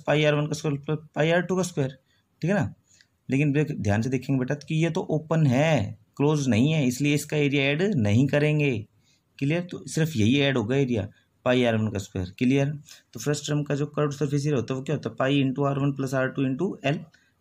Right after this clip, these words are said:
ठीक है, फॉर्मूला आपको पता ही है पाई आर वन का स्क्वायर, ये आपको पता है क्यू ऐड किया है। ठीक है, नीचे वाला क्यू ऐड नहीं किया, ये आपको अब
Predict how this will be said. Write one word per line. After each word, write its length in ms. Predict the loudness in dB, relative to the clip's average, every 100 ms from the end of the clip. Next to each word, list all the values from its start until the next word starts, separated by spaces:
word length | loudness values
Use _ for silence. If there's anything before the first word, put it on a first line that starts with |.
| -6
ठीक 100 | -4
है, 40 |
फॉर्मूला 300 | 0 0 0
आपको 160 | -2 -4
पता 160 | -4 -2
ही 80 | -2
है 140 | -4 -8 _ _
पाई 200 | 0 2
आर 140 | 2 0
वन 140 | -2
का 120 | -4 -8 -10
स्क्वायर, 380 | -14 -2 -2 0
ये 120 | 0
आपको 180 | 0 0
पता 200 | -2 -2
है 60 | -2
क्यू 180 | 0 2
ऐड 160 | 0
किया 160 | 0 -2
है। 60 | -2
ठीक 200 | -4 -4
है, 80 | -8 -12 -18 -6
नीचे 180 | -4 0
वाला 140 | 0 -2
क्यू 200 | -2 0
ऐड 120 | 0
नहीं 160 | 0 0
किया, 140 | -2
ये 120 | -2
आपको 240 | -2 -4
अब 80 | -8